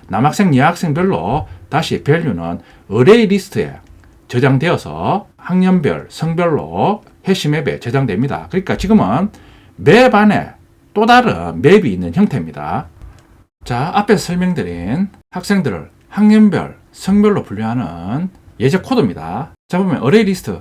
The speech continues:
객체 생성 후 일곱 개의 학생 정보가 저장된 스튜던트 객체 어레이 리스트에 저장합니다. 어레이 리스트의 학생 정보를 학년별로 분류하는 코드입니다. 콜렉트 메소드 호출하면서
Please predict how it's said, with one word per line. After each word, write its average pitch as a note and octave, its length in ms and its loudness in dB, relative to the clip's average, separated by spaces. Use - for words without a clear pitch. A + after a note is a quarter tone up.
객체 C#3+ 220 -10
생성 D3 340 -2
후 G2 380 -4
일곱 A3+ 300 2
개의 F#2 180 -8
학생 D3 300 -4
정보가 C3+ 220 0
저장된 G#2 480 -4
스튜던트 - 420 -4
객체 B2 640 -6
어레이 D3+ 240 0
리스트에 G#2+ 380 -6
저장합니다. C3+ 720 -4
어레이 F3 240 2
리스트의 A#2 640 -4
학생 E3+ 280 -6
정보를 B2+ 420 -2
학년별로 B2 920 4
분류하는 A#2+ 400 -2
코드입니다. F2 680 -6
콜렉트 B3 380 0
메소드 C#3 380 -4
호출하면서 D3+ 640 -4